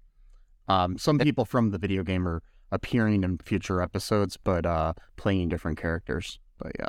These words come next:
Speaker 2: Okay.
Speaker 1: Yeah. Like
Speaker 2: That's
Speaker 1: the,
Speaker 2: in-,
Speaker 1: the,
Speaker 2: that's
Speaker 1: like
Speaker 2: cool.
Speaker 1: the, the guy who played, uh, Joel in the series is supposed to show up,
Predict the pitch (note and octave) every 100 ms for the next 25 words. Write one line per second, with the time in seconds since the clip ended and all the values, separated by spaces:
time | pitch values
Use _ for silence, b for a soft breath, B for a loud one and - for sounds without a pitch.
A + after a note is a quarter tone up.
0 | - - A2+ G#2 A#2+ C3+ _ - - -
1 | - - - F#2+ B2+ F2 B2 C3 C3 A2
2 | A2 G#2 G2 F#2+ G2+ G2+ G2 F#2 - -
3 | G2 F2+ F2 D#2+ E2 - G2+ F#2 F#2 -
4 | - - _ _ _ _ - F2 F2+ E2+
5 | - - F#2+ F2+ F2+ E2+ E2+ - F#2+ F2+
6 | - G2 - F2 E2+ E2+ F2 -